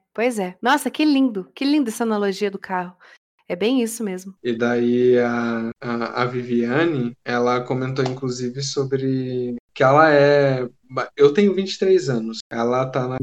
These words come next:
Speaker 2: quarenta. Então, eu reconheço que eu também tenho minhas falhas, tenho meus defeitos e que nem tudo eu sei. E foi muito importante ter essa conversa com ela por conta disso, porque ela me deu essa analogia do carro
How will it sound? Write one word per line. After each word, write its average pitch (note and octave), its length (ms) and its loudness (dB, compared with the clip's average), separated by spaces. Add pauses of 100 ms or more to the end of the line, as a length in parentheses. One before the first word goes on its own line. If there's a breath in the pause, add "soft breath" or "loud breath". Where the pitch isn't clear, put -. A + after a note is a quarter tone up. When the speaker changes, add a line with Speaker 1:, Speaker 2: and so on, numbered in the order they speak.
Speaker 2:
quarenta. C3 580 0 (260)
Então, C3+ 880 0
eu C3 460 2
reconheço D3 760 0
que B2 260 0
eu A#2+ 180 4
também B2+ 520 -4
tenho C3 220 -2
minhas - 440 -10
falhas, C#3 460 4
tenho C3 120 -6 (280)
meus A#2+ 100 -10
defeitos B2+ 580 -4 (160)
e D3+ 80 -10
que D3+ 380 -2 (180)
nem C#3 220 0
tudo C#3+ 240 0
eu D#3+ 60 0
sei. B2+ 420 0
E C3 80 -2
foi D3 180 2
muito D3 200 0
importante D3+ 480 -2
ter B2 100 2
essa B2+ 220 -2
conversa A#2 420 -4 (240)
com A#2+ 60 -4
ela C#3 340 -2
por C#3+ 100 8
conta C#3+ 240 4
disso, D3 380 -2
porque C3 180 -4
ela C3+ 160 2
me D3 160 2
deu C3 240 0
essa B2+ 200 -4
analogia A#2+ 480 -2
do B2 120 -8
carro B2+ 460 -4